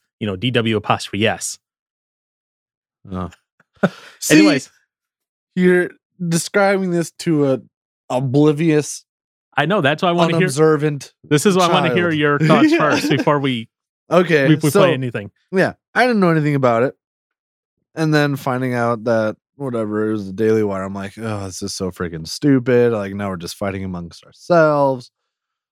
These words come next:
Speaker 2: all this crap. But then I was like, "Okay, well," yeah. Kinda going back and forth about, "Okay, who's actually making the big deal here?"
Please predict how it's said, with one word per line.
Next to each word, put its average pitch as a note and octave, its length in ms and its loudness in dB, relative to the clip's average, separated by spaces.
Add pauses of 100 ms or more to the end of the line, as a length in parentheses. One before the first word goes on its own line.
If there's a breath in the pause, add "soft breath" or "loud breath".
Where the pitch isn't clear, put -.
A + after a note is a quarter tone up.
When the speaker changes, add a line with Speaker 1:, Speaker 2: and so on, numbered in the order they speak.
(160)
Speaker 2:
all C3 240 2
this A#2+ 180 -2
crap. A#2 420 -2
But G2+ 120 -12
then A2 120 -4
I A2 80 -4
was G#2 120 -6
like, G2+ 200 -6
"Okay, G2+ 380 -8
well," G2+ 460 -6 (1500)
yeah. G2 240 -10 (800)
Kinda F#3 260 0
going D3+ 320 0
back C3+ 280 -2
and B2 120 -12
forth B2 260 -4
about, A2 260 -2
"Okay, G2 220 -6
who's A#2+ 320 -4
actually G#2+ 360 -4
making F#2+ 340 -8
the F2+ 80 -8
big F2 320 -8
deal E2+ 240 -8
here?" E2+ 480 -8